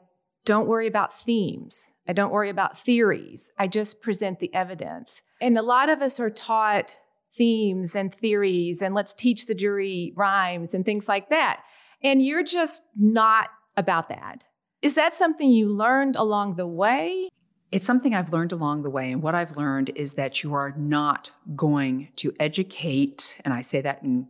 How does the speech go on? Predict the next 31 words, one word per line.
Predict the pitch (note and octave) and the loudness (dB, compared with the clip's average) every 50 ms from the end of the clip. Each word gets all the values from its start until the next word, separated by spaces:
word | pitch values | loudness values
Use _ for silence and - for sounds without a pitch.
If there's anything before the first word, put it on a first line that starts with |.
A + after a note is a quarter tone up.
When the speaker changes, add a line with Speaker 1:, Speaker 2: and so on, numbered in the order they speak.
| - _ | -14 _
Speaker 2:
quotation | - D3+ C#3 - D3 C3+ - - C#3 | -4 -4 -2 -2 -4 -6 -6 -6 -6
marks, | C3+ A#2+ A#2 - - - - - | -4 -2 -4 -4 -6 -10 -8 -2
or | - E3 D#3 | -2 -2 0
change | D#3+ - - - G3 G3+ G3+ G3+ G3+ - - | 0 -2 -2 0 2 4 4 4 4 2 0
the | F#3 | 0
mind | F3 E3 D#3 D#3 D#3+ D#3 D3+ | 2 2 0 0 -2 -2 -4
of | D3+ C#3 | -6 -6
a | C#3+ C#3 | -6 -12
juror | C3 B2+ - - D3 D3 D3+ C#3+ C3+ B2+ A#2+ A#2+ - - - - - - _ _ _ _ _ _ _ _ _ | -8 -8 -6 -4 -2 -2 0 2 2 2 0 0 -4 -8 -20 -20 -20 -20 _ _ _ _ _ _ _ _ _
during | E3 - E3+ D3+ C#3+ C#3+ C#3+ | 0 2 2 4 2 0 -2
voir | C3 C3 C3 B2+ | -6 -8 -8 -6
dire. | A#2+ A#2 F#2 - - - - - _ _ _ - | -6 -6 -6 -6 -6 -6 -10 -12 _ _ _ -2
And | E3 E3+ E3 E3 | 0 0 2 2
I | - G3+ | 0 0
was | G#3+ G3 - | 0 0 -2
taught | - C3 B2+ A#2+ - | 0 -2 -2 0 2
that | B2+ B2 - - | 0 0 0 -2
in | C#3+ | -2
law | B2+ B2+ E3 | -2 0 0
school. | - - - B2+ F#2 - A#2 | 0 -2 -4 -4 -6 -6 -8
Voir | C3+ E3+ E3 F#3+ G#3 | -4 0 0 0 2
dire | G3+ C4+ D#4+ E4+ | 2 2 2 2
is | C#4+ - - | -2 -2 -2
where | E3+ D#3+ | -4 -4
you | D#3 D3+ C#3 | -4 -2 0
educate | - D#3 E3+ G3 G#3+ - G#3 G#3+ G3+ | 0 0 0 -2 -4 -4 -4 -4 -4
the | - | -6
jury. | G#3+ G3 G#3 F3+ D#3+ D3 | -4 0 2 2 2 2
No, | D3+ G3+ B3+ B3+ | 2 0 0 0
it's | G#3+ - - - | 0 -2 -6 -10
not. | C3 B2+ C3 C3+ C#3+ - | -12 -10 -10 -10 -10 -12